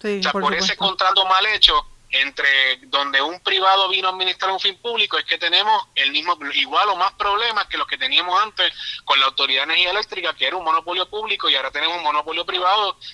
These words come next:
Speaker 2: igual de ineficiente.
Speaker 1: Eh, precisamente por eso era que quería la pregunta, y lo, fíjese que en este, en este espacio a mí no me gusta interrumpir las entrevistas, porque yo quiero que la gente fluya el pensamiento,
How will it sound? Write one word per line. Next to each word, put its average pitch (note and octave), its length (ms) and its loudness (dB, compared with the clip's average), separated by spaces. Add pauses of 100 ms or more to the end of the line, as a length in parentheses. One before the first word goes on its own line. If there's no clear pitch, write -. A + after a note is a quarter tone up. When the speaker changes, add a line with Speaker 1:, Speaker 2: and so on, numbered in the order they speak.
(100)
Speaker 2:
igual C#3+ 360 -2
de F3 260 0
ineficiente. C3+ 680 -2 (180)
Speaker 1:
Eh, A3 120 -4
precisamente C4 640 0
por A3+ 100 -2
eso A#3 140 -6
era C4+ 120 -4
que C4 120 -10
quería A#3+ 260 -2
la B3 100 -2
pregunta, A#3+ 300 -4
y A3+ 60 0
lo, F#3+ 100 -2
fíjese C4 300 2
que G#3+ 80 0
en G#3 80 -2
este, B3+ 160 -2
en A3 200 -6
este A#3 200 -4
espacio C#4 360 0
a A3+ 40 0
mí G#3+ 80 -2
no G#3+ 80 -4
me B3 80 -2
gusta B3+ 240 -6
interrumpir A3+ 480 -2
las A#3 120 -4
entrevistas, A3+ 520 -2
porque F3 200 -6
yo E3+ 80 -4
quiero G#3+ 140 0
que A3+ 80 0
la G3+ 80 -2
gente F#3+ 420 -2
fluya A#3 360 2
el G#3+ 80 -4
pensamiento, G#3 840 -4